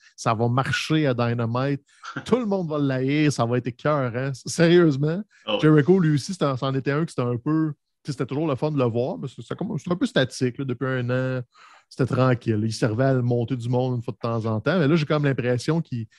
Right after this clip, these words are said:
Speaker 1: qu'ils viennent d'y donner un os le fun dans lequel mettre les crocs. Puis, euh, nos boys vont monter, c'est sûr et certain. Daniel Garcia va être une vedette là-dedans.
Speaker 2: Ben,
Speaker 1: Faut juste
Speaker 2: le pire, c'est que moi, je, c'est, c'est peut-être,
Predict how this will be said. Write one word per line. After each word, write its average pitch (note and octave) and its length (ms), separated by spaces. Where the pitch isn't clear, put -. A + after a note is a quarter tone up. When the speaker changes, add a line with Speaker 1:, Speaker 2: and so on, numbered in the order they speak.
Speaker 1:
qu'ils B2+ 120
viennent D3 200
d'y B2+ 140
donner C#3+ 360
un B2 280
os C#3+ 300
le B2 140
fun C#3+ 280
dans B2 160
lequel A2+ 560
mettre B2 240
les A#2+ 160
crocs. D3+ 420
Puis, A2+ 280
euh, G#2+ 340
nos C3 200
boys D3 280
vont B2+ 160
monter, B2 460
c'est A#2 180
sûr C#3 320
et C3 60
certain. A#2+ 480
Daniel C#3 300
Garcia C3 480
va B2+ 120
être B2 100
une A#2 100
vedette A2+ 400
là-dedans. A2 380
Speaker 2:
Ben, E3+ 200
Speaker 1:
Faut A2+ 80
juste C#3+ 140
Speaker 2:
le - 40
pire, A#3+ 160
c'est D#3 160
que C#3 60
moi, F#3+ 100
je, B2+ 240
c'est, A#2+ 300
c'est C#3 180
peut-être, F3+ 460